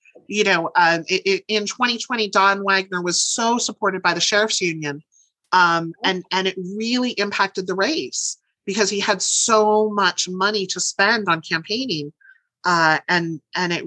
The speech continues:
Speaker 1: really is important to know where that money comes from.
Speaker 2: It
Speaker 1: Um,
Speaker 2: is.
Speaker 1: we, I mean, we've talked about u-, union endorsements and pacs, so it's not that we're demonizing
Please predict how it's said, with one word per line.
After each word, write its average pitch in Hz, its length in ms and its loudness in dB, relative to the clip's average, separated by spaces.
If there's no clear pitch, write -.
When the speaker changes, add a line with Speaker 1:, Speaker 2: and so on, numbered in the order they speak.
Speaker 1:
really 190 500 2
is 196 200 4
important 185 480 0
to 180 80 -4
know 165 140 0
where 165 180 2
that 160 160 0
money 160 240 -4
comes 170 220 -4
from. - 160 -6
Speaker 2:
It 214 220 4
Speaker 1:
Um, 156 220 4
Speaker 2:
is. - 140 -20
Speaker 1:
we, 220 240 -2
I 247 80 4
mean, 240 160 0
we've 233 160 0
talked - 320 0
about 226 360 0
u-, 202 420 -12
union 214 380 -2
endorsements 208 640 -2
and 175 160 2
pacs, - 360 0
so 202 80 0
it's 190 180 -4
not 208 240 2
that 208 120 -6
we're 196 160 0
demonizing 180 640 0